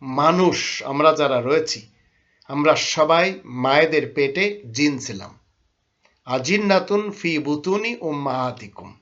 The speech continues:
যারা ছোটখাটো ভুল ত্রুটি ছাড়া গুরুতর অপরাধ এবং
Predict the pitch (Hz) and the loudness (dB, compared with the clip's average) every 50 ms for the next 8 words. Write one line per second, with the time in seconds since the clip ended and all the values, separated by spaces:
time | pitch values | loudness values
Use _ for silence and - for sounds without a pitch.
0 | _ _ _ _ _ _ _ _ _ _ _ _ _ _ _ _ _ _ _ _ | _ _ _ _ _ _ _ _ _ _ _ _ _ _ _ _ _ _ _ _
1 | _ _ _ _ - 120 143 143 147 143 139 - 151 147 147 180 170 165 170 170 | _ _ _ _ -4 2 4 6 6 6 4 2 -2 -2 -2 -2 0 0 2 2
2 | 180 160 143 160 170 156 - 170 147 143 143 - 156 151 - 147 151 151 139 131 | 2 0 0 -2 -2 -2 -2 -4 -4 -4 -6 -6 -6 -4 0 2 2 2 2 0
3 | 120 139 147 156 156 - 151 147 143 135 135 143 151 147 160 170 156 151 151 160 | -2 -4 -6 -4 -2 0 2 2 2 2 0 0 0 2 2 2 0 0 -2 -2
4 | 156 147 | -2 -4